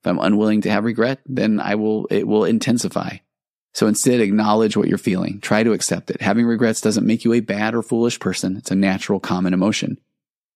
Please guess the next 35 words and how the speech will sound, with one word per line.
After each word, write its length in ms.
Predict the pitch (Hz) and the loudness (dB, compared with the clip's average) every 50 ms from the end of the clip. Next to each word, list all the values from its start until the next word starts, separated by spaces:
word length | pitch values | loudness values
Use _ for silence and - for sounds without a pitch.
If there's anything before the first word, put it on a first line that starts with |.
| _ _ - | _ _ -6
Draw 160 | - 95 90 98 | -2 0 0 0
something 300 | - 107 101 107 107 - | 0 0 2 0 0 0
positive 420 | - 107 110 123 117 110 98 - | 0 0 0 2 0 0 -2 0
from 160 | - 101 98 | 0 0 2
the 80 | 85 - | 2 0
experience. 600 | - - - 95 87 85 - - - - - - | -2 -2 -2 -2 -4 -2 -4 -6 -6 -8 -4 -2
We 120 | 190 - | -2 0
talked 240 | - 107 104 - - | 0 -2 -2 -2 -2
about 260 | 95 101 98 - - | -2 0 -2 -2 -2
how 140 | 208 98 104 | -2 -2 -2
valuable 440 | 120 110 95 98 104 113 - 104 104 | -2 -2 -2 0 0 0 0 0 0
regret 360 | 104 98 92 - 98 - - | 0 0 0 0 0 -2 0
can 160 | - 95 95 | -2 -2 0
be. 240 | 95 117 104 - - | 0 0 -2 -2 -4
It 60 | - | -4
might 200 | 95 104 95 87 | -4 -2 -2 0
be 120 | 92 98 98 | 0 0 0
a 40 | |
valuable 540 | 90 - 95 104 113 120 113 110 113 113 104 | 0 0 -2 0 2 2 2 2 2 2 2
life 260 | 104 110 110 113 - | 2 2 0 0 0
lesson. 400 | - 110 107 - - 98 85 - | -2 -2 0 0 -2 -2 -4 -4
It 140 | - - - | -4 -6 -4
might 200 | - 104 101 - | -2 -2 -2 0
be 140 | - 107 104 | 0 2 2
a 80 | 101 95 | 2 0
great 380 | 92 95 101 107 113 - - | 0 0 2 2 2 0 -2
teacher. 460 | - - 139 131 - 101 90 92 - _ - | -2 0 0 0 2 0 0 -2 -2 _ -4
It 120 | - - | -2 0
might 140 | 110 110 104 | 2 2 2
inspire 420 | 104 104 - - 117 120 127 120 | 0 0 -2 -2 0 0 2 2
you 180 | 104 87 95 92 | 2 0 0 0
to 100 | - 95 | -2 0
do 200 | 92 104 113 107 | 2 2 2 4
more, 340 | 107 120 127 107 76 76 80 | 4 2 2 0 -2 -4 -6
to, 260 | - - 101 92 95 | -6 -2 -2 -2 -2